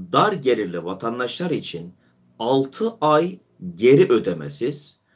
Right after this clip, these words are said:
otuz altı ay vadeli kredi desteği sağlayacak. On bin T L kredi kullananlar ilk altı ay geri ödeme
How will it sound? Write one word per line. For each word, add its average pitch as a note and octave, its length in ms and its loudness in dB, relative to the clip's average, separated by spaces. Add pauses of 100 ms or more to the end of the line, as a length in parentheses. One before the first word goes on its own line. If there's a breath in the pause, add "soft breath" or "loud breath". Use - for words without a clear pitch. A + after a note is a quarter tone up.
(280)
otuz D#3 420 -2
altı E3 380 0
ay A2 380 2
vadeli A2 640 0 (380)
kredi E3+ 480 6
desteği A#2 400 2
sağlayacak. - 800 -12 (840)
On G3 300 8
bin C3 200 4
T G2+ 280 -2
L D#2 220 -6
kredi A2+ 400 -2
kullananlar E2+ 800 -6 (400)
ilk E3+ 320 0 (120)
altı C#3 360 0
ay G3 400 0 (360)
geri D#3 320 4
ödeme C#3 540 2